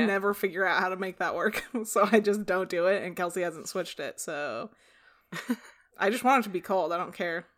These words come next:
Speaker 2: if it's filtered or not. It's just our sink water. <laughs>
Speaker 1: Yeah, as long as it doesn't taste like chlorine or salt, I'm fine.
Speaker 2: Yeah.
Speaker 1: It just, as long as it's cold, it's good.
Speaker 2: Yeah.
Speaker 1: I think my favorite water, though,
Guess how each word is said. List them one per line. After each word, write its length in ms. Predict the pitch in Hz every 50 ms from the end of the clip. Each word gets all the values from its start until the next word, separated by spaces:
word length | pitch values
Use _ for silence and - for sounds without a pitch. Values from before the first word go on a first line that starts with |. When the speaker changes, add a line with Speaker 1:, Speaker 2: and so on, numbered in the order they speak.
| -
Speaker 2:
if 140 | - 180 -
it's 120 | 175 -
filtered 380 | - - 175 165 - - 170 160
or 80 | 170 160
not. 300 | 165 170 170 165 - -
It's 180 | 196 190 180 -
just 200 | - 190 185 -
our 100 | 175 170
sink 260 | - - 185 180 -
water. 340 | 180 165 165 165 160 185 208 -
<laughs> 60 | - - _ _ _ _ _ _
Speaker 1:
Yeah, 260 | - 202 185 180 175 165 147
as 160 | 185 185 -
long 200 | 190 196 208 233
as 240 | 247 240 214 190 180
it 140 | 175 170
doesn't 260 | 170 175 170 170 156 -
taste 180 | 170 170 -
like 140 | - 151 147
chlorine 580 | - - 147 151 160 160 160 170 170 170 170 - -
or 340 | - 156 147 147 147 143 -
salt, 460 | - - 139 135 143 147 - - - - _ _ _ -
I'm 120 | 156 143
fine. 320 | 151 - 92 - 175 180 - - _ - _
Speaker 2:
Yeah. 200 | 185 175 147 185 - _ _
Speaker 1:
It 80 | - 165
just, 180 | 165 160 - -
as 160 | 185 175 180
long 100 | 185 185
as 80 | 170
it's 140 | 160 156 -
cold, 280 | - - 143 131 139 139
it's 100 | 143 -
good. 220 | - 127 135 175 - _ _ _ _ -
Speaker 2:
Yeah. 200 | - 165 127 139 - - _ _ _ _ _ _ _ - -
Speaker 1:
I 100 | - 196
think 180 | 196 - 208 214
my 140 | 214 208 208
favorite 400 | 196 - 165 165 165 160 151 - - _ _ _ _ - _
water, 400 | 165 160 151 151 151 156 156 156
though, 420 | 156 156 151 151 156 156 160 165